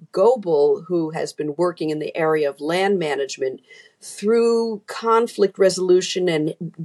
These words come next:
working with communities to help people address their concerns, their per-, inter-, intra and interpersonal concerns. And so in the book, I tell the story of a community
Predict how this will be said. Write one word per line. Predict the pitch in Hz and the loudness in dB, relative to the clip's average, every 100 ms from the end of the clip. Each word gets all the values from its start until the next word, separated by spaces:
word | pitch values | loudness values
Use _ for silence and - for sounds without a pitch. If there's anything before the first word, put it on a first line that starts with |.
| - | -10
working | 165 196 190 190 | 2 2 4 0
with | 165 - | 0 -4
communities | 180 175 185 180 165 165 165 - | -4 2 4 2 -2 -2 -2 -6
to | 160 | -8
help | 160 160 - _ _ _ _ _ _ _ | -2 -2 -2 _ _ _ _ _ _ _
people | 214 185 190 180 165 | -4 2 4 6 6
address | 175 165 - 151 185 214 - | 4 -2 -4 -2 2 2 0
their | - 160 | 0 0
concerns, | - 156 139 - 147 127 117 - - | 0 -8 -8 -4 -4 -4 -8 -12 -12
their | - 147 | 0 0
per-, | 143 - 175 | 0 -4 0
inter-, | 165 175 165 _ _ | 0 -2 -6 _ _
intra | 190 208 - 190 170 - | 2 2 2 2 2 0
and | 165 - | -6 -4
interpersonal | 180 180 180 156 - 160 - 147 135 | -6 -6 -8 -8 -4 -4 -4 -4 -4
concerns. | - 143 - 135 87 - - - - _ | -6 -8 -4 -4 -4 -8 -14 -20 -20 _
And | 180 170 | 2 4
so | - 185 180 175 - _ - | 4 6 4 2 -4 _ 2
in | 196 208 196 | 4 4 -4
the | |
book, | 170 180 175 | -4 -4 -4
I | 151 | -8
tell | - 160 156 | -8 -6 -6
the | 147 | -8
story | - - 202 190 139 113 - _ _ _ _ | -8 0 2 2 0 -4 -12 _ _ _ _
of | 170 156 | 0 2
a | 160 156 | 2 2
community | - 170 170 185 196 180 175 175 170 160 | -2 -8 -4 2 0 0 -2 0 -2 -6